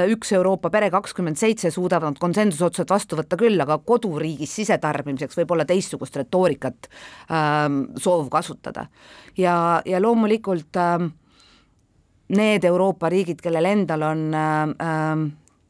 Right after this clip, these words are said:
tuumavõimsus, nad ilmselt peavad ka kõige tähtsamaks, äh, Venemaa tuleviku käitumise osas seda, et, et, äh, kuidas hoida kontrolli all, ähm, tuumarelvastus Venemaal, kuidas, äh, kuidas vältida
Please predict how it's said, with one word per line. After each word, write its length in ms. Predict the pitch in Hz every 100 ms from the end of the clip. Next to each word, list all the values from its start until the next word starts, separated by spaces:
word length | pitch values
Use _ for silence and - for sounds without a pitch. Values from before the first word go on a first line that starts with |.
| _
tuumavõimsus, 840 | 226 226 185 190 214 151 147 - - - - _ 180
nad 80 |
ilmselt 320 | 196 202 165 135
peavad 300 | 175 160 -
ka 80 | 151
kõige 200 | 180 165
tähtsamaks, 640 | 185 185 - 151 135 -
äh, 380 | 160 151 147 135 - - - - -
Venemaa 340 | 196 175 160
tuleviku 480 | 156 196 175 147 156
käitumise 480 | 165 175 - 151 143
osas 220 | 151 139
seda, 340 | - 170 135 127
et, 160 | 127 - 139 -
et, 340 | 143 139 _
äh, 160 | 151 143
kuidas 460 | 135 180 156 143 - - - - -
hoida 480 | 190 180 160 143 139
kontrolli 560 | 151 139 180 180 156 143
all, 380 | 139 147 151
ähm, 320 | 147 143 147 139 _ _ _ _ _ - _ _ -
tuumarelvastus 760 | 196 180 160 165 151 139 151 156
Venemaal, 540 | 196 165 139 131 135 - - -
kuidas, 440 | - 151 143 139 -
äh, 400 | 151 143 143 139
kuidas 260 | 156 147
vältida 680 | 160 165 165 156 131 131 131